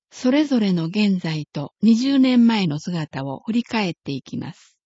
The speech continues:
今回は伊勢市駅前広場について紹介します。伊勢市駅前広場を写した二十年前の写真が上下に二枚と、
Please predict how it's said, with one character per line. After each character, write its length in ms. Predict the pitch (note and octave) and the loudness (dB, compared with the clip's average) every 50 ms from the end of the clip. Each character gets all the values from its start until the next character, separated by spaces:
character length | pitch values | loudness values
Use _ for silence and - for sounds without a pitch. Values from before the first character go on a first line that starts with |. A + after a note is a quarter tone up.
| _ _ _ _ _ _ _ _ _ _ _ _ _ _ _ | _ _ _ _ _ _ _ _ _ _ _ _ _ _ _
今 260 | - C#4+ D4 C4 A#3+ | -4 2 4 4 4
回 340 | - - E3+ D#3+ D#3+ D3+ D3 | 2 -2 -6 -6 -6 -6 -6
は 240 | D3+ C#3+ C3+ - _ _ | -6 -6 -8 -10 _ _
伊 100 | - A3+ | -6 -2
勢 160 | - C4+ C4+ | -2 -2 -2
市 220 | - - - - - | -2 -6 -10 -6 -4
駅 240 | B3 G#3+ - C4 C4+ | -4 -2 0 2 2
前 220 | C#4 C4+ C4+ C4 | 2 4 2 2
広 260 | B3 - A#3 A3+ G3+ | 0 2 0 0 0
場 100 | F#3+ F3 | 0 -2
に 140 | E3+ E3+ D#3+ | -2 -2 -4
つ 160 | - - - | -6 -8 -6
い 140 | F#3 E3 C#3+ | -6 -6 -6
て 240 | - - B2+ - - - | -6 -6 -6 -6 -6 -10
紹 260 | - - A3+ A3 G#3+ - | -8 -6 -6 -6 -6 -6
介 240 | - F#3+ F3+ F3 F3 | -6 -4 -4 -4 -6
し 160 | - - D3+ | -8 -8 -8
ま 160 | D#3 - D#3 | -8 -8 -10
す。 300 | - - _ _ _ _ _ _ _ _ _ _ _ _ _ _ _ _ _ _ _ _ _ _ _ _ _ _ _ _ _ _ - | -12 -16 _ _ _ _ _ _ _ _ _ _ _ _ _ _ _ _ _ _ _ _ _ _ _ _ _ _ _ _ _ _ -6
伊 60 | B3 | -6
勢 220 | - - D4 D4 | -2 0 -2 -2
市 240 | - - - F#3 - - | -2 -4 -8 -8 -2 0
駅 240 | A#3 A#3 - C#4+ C#4 | 0 0 2 0 0
前 260 | C#4 C#4 C4+ C4+ C4 | 0 0 0 0 0
広 280 | B3 B3 B3 A#3+ G#3+ F#3 | 0 0 2 2 0 0
場 220 | E3+ D3+ D3 C#3 | -2 -4 -4 -6
を 60 | C#3 | -6
写 240 | - F#3 - - F3+ | -8 -10 -10 -10 -10
し 160 | - - - _ | -10 -12 -12 _
た 180 | - C#3+ - - | -10 -10 -8 -4
二 140 | - G#3+ A3+ | -2 -2 -2
十 260 | A3+ - C#4 C#4 C#4 | -2 -2 -2 0 2
年 260 | C4 B3+ C4 B3 A#3 A#3 | 2 2 2 4 4 2
前 220 | A#3 A3+ G#3 F3+ | 2 2 0 -2
の 140 | D#3 D3+ D3 | -4 -6 -6
写 140 | - D#3 D#3 | -8 -10 -10
真 320 | - - - D#3+ D#3 D3+ | -10 -10 -8 -6 -6 -6
が 200 | D3 - C#3 - - _ _ _ _ _ | -6 -8 -10 -10 -12 _ _ _ _ _
上 300 | C4 A#3+ C4 C#4+ C#4+ C#4 | -4 -2 0 2 2 2
下 180 | A#3 G#3+ F#3 F3 | 2 2 0 0
に 140 | E3+ E3+ E3+ | 0 0 0
二 140 | F3 F#3 F#3+ | 2 2 2
枚 280 | F3 D#3+ D#3 D3+ - - | 2 0 -2 -4 -6 -6
と、 200 | - D3 C3+ - | -6 -4 -4 -6